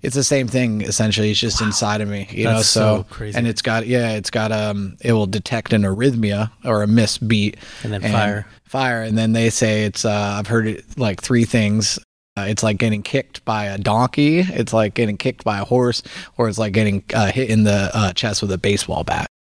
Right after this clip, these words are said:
Speaker 2: Looking forward to that, huh?
Speaker 1: Well, I,
Speaker 2: Yeah.
Speaker 1: yeah, it's weird because it can happen anytime. I don't
Speaker 2: Yeah.
Speaker 1: know when. It may never happen.
Speaker 2: Yeah.
Speaker 1: Um, it may just start going off. You
Speaker 2: Mm-hmm.
Speaker 1: know, uh, if I'm barrel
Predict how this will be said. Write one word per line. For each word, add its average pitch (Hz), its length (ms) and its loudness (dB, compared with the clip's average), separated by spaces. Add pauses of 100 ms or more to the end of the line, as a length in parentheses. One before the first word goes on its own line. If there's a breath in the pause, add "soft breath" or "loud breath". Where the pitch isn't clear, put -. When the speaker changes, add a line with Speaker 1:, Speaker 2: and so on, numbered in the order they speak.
(100)
Speaker 2:
Looking 117 260 -8
forward 147 240 -2
to 135 60 -2
that, 139 320 -2
huh? 127 140 -10
Speaker 1:
Well, 175 220 2
I, 160 240 2
Speaker 2:
Yeah. 151 80 -8
Speaker 1:
yeah, 170 240 0
it's 139 180 -4
weird 165 300 4
because 127 240 2
it 123 60 0
can 143 100 0
happen 135 320 0
anytime. 113 680 0
I 113 80 2
don't 131 200 2
Speaker 2:
Yeah. 143 120 2
Speaker 1:
know 135 80 6
when. 110 320 2
It 110 220 0
may 123 220 4
never 127 300 0
happen. 104 600 4
Speaker 2:
Yeah. 110 440 0
Speaker 1:
Um, 104 80 -6
it 127 100 -4
may 135 200 2
just 131 160 -2
start 113 240 -2
going 107 220 -2
off. 113 540 0
You - 80 0
Speaker 2:
Mm-hmm. 123 60 4
Speaker 1:
know, 113 360 2
uh, 101 340 -4
if 113 160 -6
I'm 113 380 -2
barrel 120 360 -2